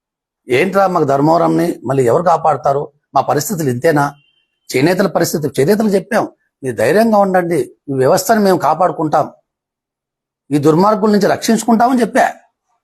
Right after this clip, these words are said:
గట్టిగా చెప్పాం, ఎదుర్కొన్నాం, ఎన్నో అక్రమ కేసులు భరించాం.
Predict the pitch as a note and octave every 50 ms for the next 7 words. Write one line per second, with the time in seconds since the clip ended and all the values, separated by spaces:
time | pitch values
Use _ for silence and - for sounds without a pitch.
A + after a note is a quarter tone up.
0 | _ _ _ _ _ _ _ _ _ _ - B2+ C#3+ D3+ - - G#3+ B3 A#3 A#3+
1 | G3+ - - D3 A#2 G2+ - - _ _ _ - C#3+ F3 A3 A3+ A3 A#3+ B3+ A3+
2 | A3 G3 D3 A2+ G2+ - - _ _ _ _ _ _ _ _ _ _ _ _ _
3 | _ _ _ _ _ _ _ _ _ _ _ _ _ - _ _ _ - C3+ E3
4 | G#3 A#3 B3+ B3 A3 A#3 A#3 A#3 A3+ G#3 F3 A3 G#3 E3+ G#3+ G#3 D#3 F3 G3+ F3+
5 | D#3+ - D#3